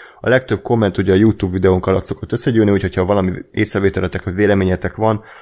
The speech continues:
akkor oda várjuk a hozzászólásokat. De van e-mail címünk is,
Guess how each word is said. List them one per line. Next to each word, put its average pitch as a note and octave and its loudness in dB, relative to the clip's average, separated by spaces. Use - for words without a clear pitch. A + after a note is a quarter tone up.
akkor F#2+ -4
oda F#2+ 0
várjuk E2+ -2
a F2 0
hozzászólásokat. F2 -4
De - 2
van A2 0
e-mail A#2+ 2
címünk F#2+ -2
is, - -6